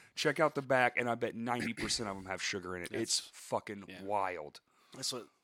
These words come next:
Speaker 2: uh, there's a big thing they're talking about, like, McDonald's fries, you know, they, uh, you think they're putting just salt. It's like they put sugar and salt on top of 'em.
Speaker 1: Yep.
Speaker 2: Yeah, it's a big
Speaker 1: Keeps you,
Speaker 2: thing.
Speaker 1: keeps you addicted.
Speaker 2: Yeah,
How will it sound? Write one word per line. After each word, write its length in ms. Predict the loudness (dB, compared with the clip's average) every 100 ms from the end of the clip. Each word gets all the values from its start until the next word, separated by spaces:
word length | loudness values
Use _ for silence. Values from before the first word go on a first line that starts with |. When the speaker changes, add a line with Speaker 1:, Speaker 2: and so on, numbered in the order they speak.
| -8
Speaker 2:
uh, 220 | -6 -4
there's 260 | -4 -4 -4
a 20 |
big 220 | -4 -4
thing 180 | -4 -4
they're 140 | -4
talking 220 | -6 -8
about, 140 | -8 -12
like, 140 | -14 -16
McDonald's 500 | -14 -10 -6 -6 -8
fries, 500 | -6 -2 -2 -4 -6
you 80 | -6
know, 240 | -4 -6 -8
they, 240 | -10 -8 -6
uh, 240 | -8 -10 -14 -20 -20 _
you 60 | -14
think 180 | -10 -8
they're 100 | -8
putting 240 | -8 -10
just 180 | -10 -8
salt. 300 | -6 -6 -8
It's 160 | -8 -10
like 140 | -10
they 80 | -14
put 160 | -14 -10
sugar 320 | -8 -10 -14
and 140 | -12
salt 340 | -8 -8 -8 -12 -16
on 140 | -14
top 240 | -12 -14 -16
of 100 | -16
'em. 120 | -16 -18 -18 -8
Speaker 1:
Yep. 220 | -6 -6 -10 -8
Speaker 2:
Yeah, 140 | -6 -6
it's 180 | -8
a 20 | -8
big 200 | -8 -8
Speaker 1:
Keeps 200 | -6 -6
you, 60 |
Speaker 2:
thing. 120 | -8 -12
Speaker 1:
keeps 280 | -10 -8
you 80 | -10
addicted. 460 | -10 -12 -12 -14 -2
Speaker 2:
Yeah, 220 | 0 0